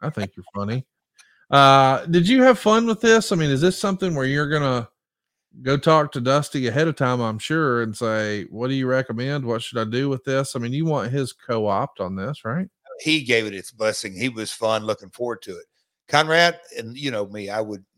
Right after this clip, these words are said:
Speaker 2: never just flat out say, "No, no, no, no, no." But I, I, I went to, like, I remember the, all of this. Um, I knew it had the biggest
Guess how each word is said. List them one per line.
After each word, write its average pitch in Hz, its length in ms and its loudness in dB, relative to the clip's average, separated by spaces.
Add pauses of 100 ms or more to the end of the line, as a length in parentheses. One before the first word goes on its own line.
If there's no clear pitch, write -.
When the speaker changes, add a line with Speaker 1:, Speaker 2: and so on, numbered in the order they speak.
Speaker 2:
never 107 320 -8 (200)
just 101 220 -14
flat 104 340 -10
out 104 140 -6
say, 98 220 -8
"No, 104 200 -8
no, 104 160 -6
no, 98 160 -10
no, 95 160 -10
no." 98 180 -6
But 101 160 -10
I, 110 180 -8 (100)
I, 107 120 -8 (440)
I 110 60 -4
went 131 260 -4
to, 123 200 -12
like, 113 200 -2
I 123 100 4
remember 135 480 -2
the, 107 200 -12 (100)
all 135 320 8
of 104 160 -2
this. 104 480 -4 (120)
Um, 92 440 -8 (2000)
I 143 120 -2
knew 139 300 -4
it 117 100 -4
had 107 220 -10
the 107 120 -20 (260)
biggest 139 500 -8